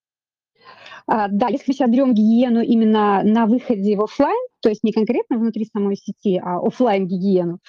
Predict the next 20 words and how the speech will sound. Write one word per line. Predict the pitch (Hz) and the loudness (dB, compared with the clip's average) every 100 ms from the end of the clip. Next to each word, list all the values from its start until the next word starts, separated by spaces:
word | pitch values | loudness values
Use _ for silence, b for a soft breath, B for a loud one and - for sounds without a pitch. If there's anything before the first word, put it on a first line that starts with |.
| B B _ - | B B _ -2
то | 226 220 220 - | 0 0 -2 -2
там, | 311 427 226 | 0 0 0
да, | 208 254 285 | 0 0 -4
там | 220 240 285 269 240 | -8 -4 -4 -2 -2
нам | 233 247 | 0 2
уже | 247 220 240 247 | 2 2 0 0
так | 226 214 | -2 -2
довольно | 226 220 277 269 240 | -2 0 2 2 0
успешно | 240 - 277 - 233 | -2 -2 -2 -2 -4
наступают | 220 220 240 240 240 | -4 -6 -4 -2 -4
на | 226 | -4
пятки | 285 - 311 | -4 -4 -4
со | 254 | -6
всех | - 233 _ | -6 -8 _
сторон. | 226 220 208 | -2 -2 -2
То | 208 | -4
есть | 208 _ | -6 _
кроме | 233 233 226 | -2 0 -2
Чейна | - 240 226 226 | -2 -2 0 2
Лизиса, | 349 427 - 220 | 2 2 -2 -8